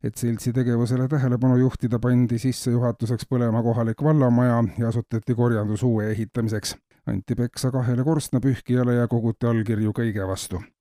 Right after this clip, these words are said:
Samuti anti autogramme kapo aastaraamatusse ja poseeriti alasti Russia Today ajakirjanikele. Ja lõpetuseks, värske uuringu kohaselt suureneb riigis aasta-aastalt söömishäiretega inimeste arv,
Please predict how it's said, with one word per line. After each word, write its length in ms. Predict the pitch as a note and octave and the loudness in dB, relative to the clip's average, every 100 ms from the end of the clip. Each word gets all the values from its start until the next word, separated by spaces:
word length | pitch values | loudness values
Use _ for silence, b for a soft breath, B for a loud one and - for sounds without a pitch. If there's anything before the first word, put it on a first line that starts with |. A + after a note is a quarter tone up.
| _ - | _ -4
Samuti 340 | G2+ G2 - | 0 0 2
anti 300 | A#2 A2 B2+ | 2 2 0
autogramme 580 | C3 - A#2+ B2 A#2+ A#2 | 0 0 0 2 4 2
kapo 380 | B2 B2+ - D3 | 0 -2 -2 -2
aastaraamatusse 960 | - C3 A#2+ B2 A#2 - A#2 - A2+ | 0 0 2 2 0 -2 -4 0 0
ja 100 | A2+ | 0
poseeriti 540 | A2+ G#2 A2+ G2+ F#2 C#3+ | -2 -2 -2 -4 -2 0
alasti 480 | C3+ A#2 - A#2 | 0 -2 -4 -2
Russia 400 | G#2 G#2+ - G#2 | -2 -2 -4 -4
Today 460 | F#2+ G2 G#2 G2 G2 F#2+ | -4 -4 -4 -6 -6 -4
ajakirjanikele. 880 | A2 G#2+ G2+ G#2 F#2 F#2 G2 E2 - _ _ _ _ _ _ _ | -2 -2 -2 -4 -4 -6 -8 -10 -12 _ _ _ _ _ _ _
Ja 220 | - D3+ F#3+ | 0 2 2
lõpetuseks, 640 | G#3 G3+ F3+ E3+ E3+ F3 F3 | 2 0 2 0 0 0 2
värske 320 | F#3 E3 F#3+ | 2 0 2
uuringu 320 | F#3 F3 E3+ E3+ | 4 4 4 2
kohaselt 640 | G3+ F3 D3 D#3+ D3 - D3+ D3+ | 2 2 2 0 -2 -2 0 0
suureneb 560 | C3 C#3 C#3 D3 E3 D#3+ | 2 2 2 2 2 0
riigis 400 | F3 F3 D#3+ C#3 C3+ | 0 -2 -2 0 0
aasta-aastalt 800 | B2 - D#3+ D#3 - C#3 B2 - | -2 -2 -2 -2 -2 -2 -2 0
söömishäiretega 1000 | C#3 C3 A2+ G#2+ B2+ B2+ A#2 - B2+ A#2 | 2 2 2 -2 0 0 -2 -4 -2 2
inimeste 480 | B2 A2+ G#2+ - B2+ | 2 2 0 0 0
arv, 300 | B2+ B2 | 2 0